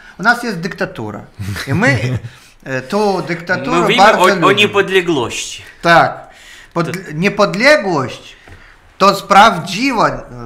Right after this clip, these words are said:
Speaker 1: wolność. Bo kiedy u ciebie wielki P K B, ale nie ma technologii,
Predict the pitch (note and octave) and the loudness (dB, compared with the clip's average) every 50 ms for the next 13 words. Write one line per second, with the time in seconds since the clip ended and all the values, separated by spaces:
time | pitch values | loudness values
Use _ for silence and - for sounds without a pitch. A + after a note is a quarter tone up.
0 | A#2 A#2 A#2 A2+ A#2+ A#2+ D3+ E3 D3+ B2+ A2+ G#2+ A#2+ B2+ - - - - - - | -14 -14 -14 -14 -6 2 4 4 4 4 -2 -6 -12 -14 -16 -20 -20 -20 -20 -20
1 | _ _ _ _ _ - D3+ D#3+ - - C4 C4 G3+ G#3 G#3+ F#3 - - - - | _ _ _ _ _ -6 -6 -4 -2 -2 -2 -2 0 -2 -2 -4 -4 -8 -12 -18
2 | - - F3+ G3 - - G#3 F3+ F#3+ G3 F3+ F#3+ G#3+ G#3 G3+ G3 G3+ - G3+ F3 | -8 -8 -6 -6 -4 -6 -4 -2 -2 -4 -2 0 0 0 -2 -2 -6 -8 -6 -6
3 | D#3 C#3+ - - - F3+ - - - E3+ C#3 A#2+ D3 C#3+ C3+ C3 D3 F3 - - | -6 -6 -4 0 0 0 2 4 2 2 4 4 4 4 4 2 0 -4 -6 -10
4 | - _ _ _ _ - F2+ E2+ D2+ D3+ D#3+ D#3+ F#3 G3+ G#3 G3+ G#3+ G#3+ G#3 G#3+ | -18 _ _ _ _ -16 -16 -12 -2 0 0 2 2 0 0 0 -2 0 0 0
5 | G3+ G#3 - F#3+ - - F3+ E3+ F3 E3+ E3 D3+ C#3+ C3+ C3+ B2+ C#3+ D3 E3 F3 | 0 0 -2 -6 -6 -4 -4 -2 -2 -2 0 -2 -2 -4 -4 -6 -8 -10 -10 -12
6 | - - | -14 -18